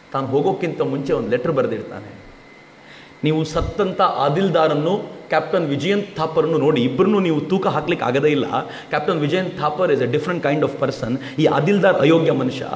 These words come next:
ಇವರಿಬ್ಬರನ್ನು ನಾನು compare ಮಾಡ್ಲಿಕ್ಕೆ ಆಗ್ತಿಲ್ಲ. ಆದ್ರೆ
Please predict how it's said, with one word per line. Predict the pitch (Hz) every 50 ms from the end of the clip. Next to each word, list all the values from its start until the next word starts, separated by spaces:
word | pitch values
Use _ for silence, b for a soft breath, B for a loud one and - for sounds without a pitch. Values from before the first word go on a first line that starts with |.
| - B B B -
ಇವರಿಬ್ಬರನ್ನು | 147 160 160 147 156 202 220 220
ನಾನು | 214 - -
compare | - 160 175 165 202 214 202
ಮಾಡ್ಲಿಕ್ಕೆ | 190 170 170 185 185 - 139
ಆಗ್ತಿಲ್ಲ. | 131 - - 165 156 147
ಆದ್ರೆ | 131 135 151 175 165 127 120